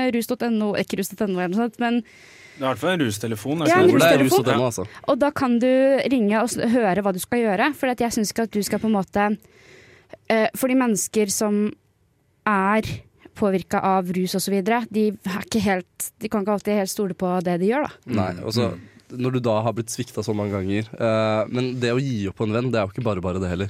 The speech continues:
Speaker 3: Så
Speaker 1: Nei.
Speaker 3: jeg vil jo anbefale ikke gi opp i hvert fall.
Speaker 2: Det er
Speaker 1: Ja.
Speaker 2: helt
Speaker 3: Men du
Speaker 2: enig.
Speaker 3: trenger
Speaker 2: Men
Speaker 3: ikke, du
Speaker 2: altså
Speaker 3: trenger ikke å kaste deg
Speaker 1: Ja.
Speaker 3: inn i livet til dette mennesket heller.
Speaker 1: Eh, men
Speaker 2: Nei.
Speaker 1: det er litt det der, ja. Fortsett å være en venn, eh, uten at du kan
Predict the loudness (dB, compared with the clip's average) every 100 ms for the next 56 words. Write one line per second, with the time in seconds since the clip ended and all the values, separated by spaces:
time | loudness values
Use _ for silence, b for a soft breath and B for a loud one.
0 | -4 0 2 2 2 0 -2 -2 -2 -2
1 | -4 -4 -6 -4 -4 -4 -2 -2 -2 -6
2 | B B 0 2 2 0 0 0 2 4
3 | 4 4 4 2 2 0 0 -2 -2 -2
4 | 4 4 4 2 0 0 -2 -2 -2 0
5 | 0 2 2 0 0 -2 -2 -2 -2 0
6 | 2 4 4 4 0 0 0 2 0 -2
7 | -4 -2 -2 0 2 2 2 2 2 4
8 | 4 2 -4 -4 0 0 2 0 0 _
9 | 0 0 -2 -2 -2 -2 -2 0